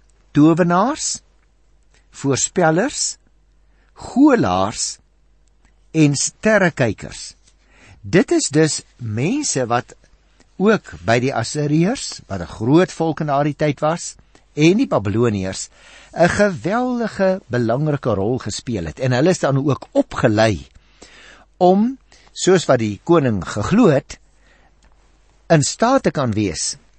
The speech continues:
om vir hom sy drome uit te lê. Nou, ons weet dat dit nie so werk nie, maar dat die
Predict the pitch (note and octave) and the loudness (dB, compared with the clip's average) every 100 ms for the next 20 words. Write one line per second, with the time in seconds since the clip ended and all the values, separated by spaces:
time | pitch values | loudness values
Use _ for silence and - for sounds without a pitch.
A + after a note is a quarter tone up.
0 | _ _ F3+ D#3 C#3 B2 A2 A2+ F#2+ G2 | _ _ 2 2 0 -2 -2 -2 -2 -2
1 | G2 G2+ - F2 D#2 - - _ _ _ | -2 -4 -6 -6 -8 -12 -20 _ _ _
2 | _ _ _ - - - B2+ D#3+ A#3 C#4+ | _ _ _ -20 -20 -6 2 2 4 0
3 | G#2 A2+ A#2+ G2+ - G2+ A#2 B2 B2 D#3 | -2 0 0 0 -6 -6 -2 0 0 -2
4 | - C#3 G#2+ G2 F2+ - - F#2+ F#2+ G#2 | -2 -2 0 -2 -4 -8 -20 -10 -2 2
5 | B2 A#3 C#4 B2 G#2 | 4 4 4 2 2